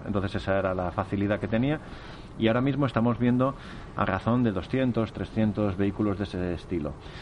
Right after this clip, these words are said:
Entonces cuando tú, antes, si buscabas cinco o seis oportunidades al año, pues era, eh, fácil encontrarlas, pero cuando buscas doscientas, trescientas oportunidades, evidentemente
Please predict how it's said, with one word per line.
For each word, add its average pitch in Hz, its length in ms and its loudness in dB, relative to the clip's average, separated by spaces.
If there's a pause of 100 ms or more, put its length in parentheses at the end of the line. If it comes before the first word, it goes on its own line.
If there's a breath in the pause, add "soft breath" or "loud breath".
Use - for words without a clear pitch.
(100)
Entonces 113 240 0
cuando 101 220 2
tú, 147 260 0 (520 loud breath)
antes, 127 460 0 (160)
si - 100 -4
buscabas 113 460 0
cinco 135 220 2
o - 20 0
seis 120 180 -2
oportunidades 123 560 2
al 123 120 0
año, 98 260 0 (160)
pues 92 240 -2
era, 110 400 2
eh, 101 140 -2 (200)
fácil 110 220 0
encontrarlas, 101 400 0
pero 101 140 0
cuando 95 180 2
buscas 127 320 0
doscientas, 120 380 2
trescientas 120 360 0
oportunidades, 117 520 2 (400 loud breath)
evidentemente 117 720 4